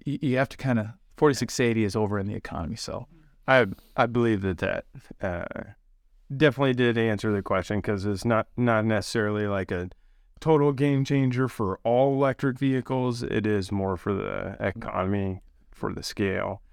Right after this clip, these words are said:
Speaker 2: of that. And so have they released on their, uh, Tesla Semi, are they putting those forty-six eighty cells, or are they putting something else
Speaker 1: I
Speaker 2: with
Speaker 1: don't,
Speaker 2: us?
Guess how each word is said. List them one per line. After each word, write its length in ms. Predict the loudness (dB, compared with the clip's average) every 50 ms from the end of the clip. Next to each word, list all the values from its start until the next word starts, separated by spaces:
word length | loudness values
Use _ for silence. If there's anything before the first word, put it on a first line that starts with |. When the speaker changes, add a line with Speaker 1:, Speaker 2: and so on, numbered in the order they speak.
| -20 -20 -20 -10 -4
Speaker 2:
of 340 | -2 -2 -2 -2 -4 -4 -2
that. 340 | -2 0 0 0 -2 -4 -2
And 400 | -2 -2 0 0 0 -2 -2 -6 -8 _ _ _ -20 -16 -10
so 420 | -2 2 4 4 4 4 2 0 -2 _ -20 -20 _ _ _ _ _ _ _ _ _ _ -4
have 180 | -2 0 2
they 140 | 4 4 4
released 640 | 4 4 2 2 2 2 2 2 0 0 -2 -2 -2
on 200 | 0 0 0 0
their, 460 | 0 -2 -2 -2 -2 -2 -4 -6 -8 -10 -6 -4
uh, 460 | -2 -2 -2 -4 -4 -6 -6 -8 -10 -12 -16 _ _ -20 -4
Tesla 380 | 0 0 0 2 2 0 0 0
Semi, 640 | -2 -2 -2 0 0 0 0 0 0 0 -2 -4 -4
are 200 | -4 -4 -2 0
they 160 | 0 0 0
putting 460 | -2 -6 -6 -4 -2 0 0 0 0
those 220 | -2 -2 -4 -6 -4
forty-six 600 | -2 0 0 0 0 0 -2 -2 -4 -4 -4 -4
eighty 300 | -2 -2 -2 -2 -2 -4
cells, 420 | -2 -2 -2 -2 0 -2 -2 -4
or 120 | -4 -4 -4
are 60 | -2
they 140 | -2 -4 -4
putting 380 | -4 -6 -8 -6 -6 -6 -6
something 320 | -6 -6 -8 -8 -8 -8 -8
else 260 | -8 -10 -12 -12 -8 -6
Speaker 1:
I 60 | -4 -2
Speaker 2:
with 80 | -2
Speaker 1:
don't, 100 | -4 -6
Speaker 2:
us? 180 | -8 -12 -16